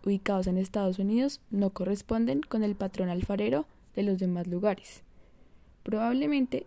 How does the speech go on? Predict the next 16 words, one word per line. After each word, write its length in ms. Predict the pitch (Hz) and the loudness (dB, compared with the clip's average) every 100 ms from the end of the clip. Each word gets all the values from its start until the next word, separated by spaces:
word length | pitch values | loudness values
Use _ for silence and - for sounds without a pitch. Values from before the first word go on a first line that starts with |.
| - | -2
es 140 | 247 | 0
necesario 480 | 254 269 285 277 233 | 2 2 2 2 2
revisar 380 | 226 226 247 240 | 0 -2 0 -2
la 100 | 208 | 0
literatura 540 | 208 202 202 220 208 | 0 -2 -2 0 0
más 200 | 190 180 | 0 -2
reciente 540 | 185 185 214 226 285 - - - - | -2 -2 0 0 -2 -6 -14 -10 0
para 160 | 220 | 2
así 200 | 220 214 | 2 0
poder 260 | 202 196 190 | 0 2 2
entender 480 | 190 208 208 208 - | 0 0 0 0 -2
y 100 | 196 | -2
verificar 580 | 202 196 214 196 226 330 - - - - - | 0 0 -2 -2 -2 -2 -8 -20 -20 -20 -6
si 120 | 247 | -2
alguna 320 | 240 254 247 | 2 2 2
discusión 640 | 233 226 262 262 269 302 | 2 0 -4 -2 0 -2